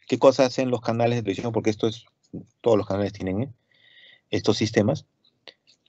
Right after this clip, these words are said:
Compran un chip de cada operador, este, local que tenemos, ¿no? Es decir, Claro, Movistar,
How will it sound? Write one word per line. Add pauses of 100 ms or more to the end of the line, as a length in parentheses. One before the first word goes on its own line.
Compran
un
chip (200)
de
cada
operador,
este, (260)
local
que
tenemos,
¿no?
Es
decir, (600)
Claro,
Movistar,